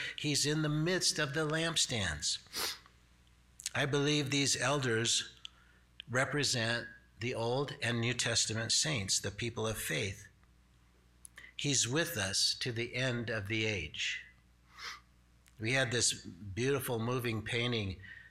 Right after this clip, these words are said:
Uh, I don't know if you can move the screen back to the title page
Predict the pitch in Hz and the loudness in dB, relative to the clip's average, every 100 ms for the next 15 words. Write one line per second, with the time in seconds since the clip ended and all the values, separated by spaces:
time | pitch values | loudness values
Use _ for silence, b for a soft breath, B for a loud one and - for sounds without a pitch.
0 | - 117 107 107 117 123 120 117 113 101 | -4 0 0 0 0 0 2 0 0 0
1 | 113 107 120 110 104 - 131 127 107 110 | 0 0 0 0 0 0 0 0 0 0
2 | 113 - 98 98 110 117 123 123 120 120 | 0 -2 -4 -2 0 0 -2 -2 -2 0
3 | 123 - | -2 -4